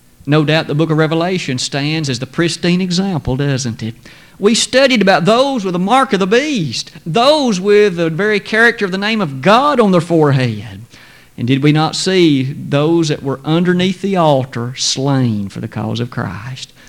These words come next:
Revelation six, verses seven through ten. Those matters remind us times could again come to the point where we would not have that wonderful freedom we have. We would call that certainly a crisis.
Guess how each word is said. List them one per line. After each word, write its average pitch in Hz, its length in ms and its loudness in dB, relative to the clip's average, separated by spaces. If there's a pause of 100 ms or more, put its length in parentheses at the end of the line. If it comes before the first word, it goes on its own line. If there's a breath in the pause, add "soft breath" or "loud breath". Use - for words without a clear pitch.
(120)
Revelation 123 580 -4
six, - 480 -6
verses 120 520 -10 (180)
seven 117 420 -8
through 117 160 -6
ten. 117 600 -8 (840 loud breath)
Those 175 280 -4
matters 156 400 -2
remind 151 460 -2
us 151 540 -4 (240 loud breath)
times 180 460 -2
could 214 180 0
again 226 400 0
come 202 300 -2
to 190 60 0
the 170 80 0
point 196 400 -2
where 202 200 0
we 233 560 0
would 160 180 2
not 156 220 -2
have 151 260 -4
that 139 220 -4
wonderful 160 500 -4
freedom 180 480 -6
we 131 120 -4
have. - 640 -10 (640 loud breath)
We 139 160 -2
would 151 140 -2
call 143 260 -2
that 147 220 -2
certainly 165 320 -6
a 165 40 -6
crisis. 170 840 -10